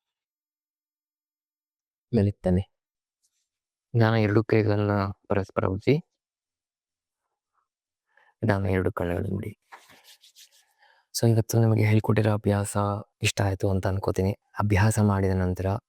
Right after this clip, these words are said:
ನಿಮ್ಗೆ ಹೇಗೆ ಅನ್ನಿಸ್ತು, ನಿಮ್ಮ ಅನಿಸಿಕೆಯನ್ನ ಕಾಮೆಂಟ್ಸ್‌ನಲ್ಲಿ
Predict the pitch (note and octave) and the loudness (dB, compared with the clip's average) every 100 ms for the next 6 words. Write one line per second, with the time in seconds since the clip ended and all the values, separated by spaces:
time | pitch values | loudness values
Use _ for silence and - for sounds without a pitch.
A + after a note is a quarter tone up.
0 | _ _ G2+ G2 F#2+ A2+ C3+ G#2 F#2+ - | _ _ 0 0 2 2 2 2 0 -2
1 | G2+ G2 _ - G2+ G#2 A2+ B2 A#2 G2+ | -2 -2 _ 0 0 2 0 0 0 0
2 | G2 G2+ G2 G#2+ A2 A2+ G#2+ - G2 F#2 | 0 0 -2 -2 2 2 0 0 2 2
3 | F#2+ G2 | 2 0